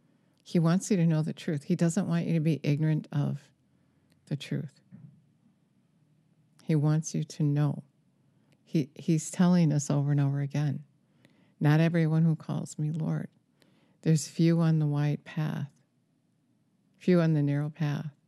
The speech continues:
Most everyone's on the wide path. Many will say to me, "Lord, Lord, I thought I was right."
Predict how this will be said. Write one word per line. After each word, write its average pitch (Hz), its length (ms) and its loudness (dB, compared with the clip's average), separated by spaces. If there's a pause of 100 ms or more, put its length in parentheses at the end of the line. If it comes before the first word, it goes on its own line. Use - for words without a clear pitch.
(720)
Most 160 260 0
everyone's 156 440 2
on 147 120 0
the 143 80 0
wide 143 300 -4
path. - 380 -6 (1700)
Many 165 360 4
will 151 220 0
say 156 260 -2
to 151 60 0
me, 147 180 0
"Lord, 180 340 -4
Lord, 196 300 -4 (1040)
I 160 60 0
thought 175 220 0
I 180 100 2
was 180 200 -4
right." 196 300 -6